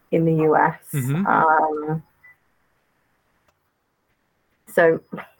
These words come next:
Speaker 1: the way exchange <laughs> rates are at the moment, you'd expect, I'm just having a look what other
Speaker 2: Sub
Speaker 1: prices are.
Speaker 2: six pounds in the U K. <laughs>
Speaker 1: Well,
Speaker 2: Yeah.
Speaker 1: yeah,
Speaker 2: Yeah.
Speaker 1: which is horrendous, really. Um,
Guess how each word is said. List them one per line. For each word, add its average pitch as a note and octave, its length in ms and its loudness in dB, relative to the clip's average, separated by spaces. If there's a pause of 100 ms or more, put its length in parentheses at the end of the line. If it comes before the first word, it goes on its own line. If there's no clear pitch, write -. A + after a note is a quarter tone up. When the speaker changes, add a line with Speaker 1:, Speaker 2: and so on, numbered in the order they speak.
Speaker 1:
the F3 80 -2
way F#3 140 4
exchange G#3 500 2
<laughs> - 0 -
rates G#3 280 2
are F#3 200 4
at F3 60 0
the F3+ 60 0
moment, G#3 520 0 (1000)
you'd F3 200 -4
expect, - 540 -2
I'm E3+ 140 -2
just F3 120 -10
having D#3+ 160 -2
a C#3 40 -2
look C#3+ 120 0
what - 120 2
other - 140 2
Speaker 2:
Sub - 80 -4
Speaker 1:
prices - 140 -4
are. C#3+ 40 -2
Speaker 2:
six C#3 120 -6
pounds B2+ 360 -2
in B2+ 100 -2
the D#3 100 -2
U C3+ 180 -2
K. - 380 -2
<laughs> F3 60 -14 (720)
Speaker 1:
Well, F#3+ 180 2
Speaker 2:
Yeah. G3 480 2
Speaker 1:
yeah, F#3 140 -2
Speaker 2:
Yeah. F#3+ 80 -2
Speaker 1:
which G#3+ 160 0
is G#3 100 -2 (280)
horrendous, G#3 540 2
really. F3+ 520 0
Um, E3+ 520 2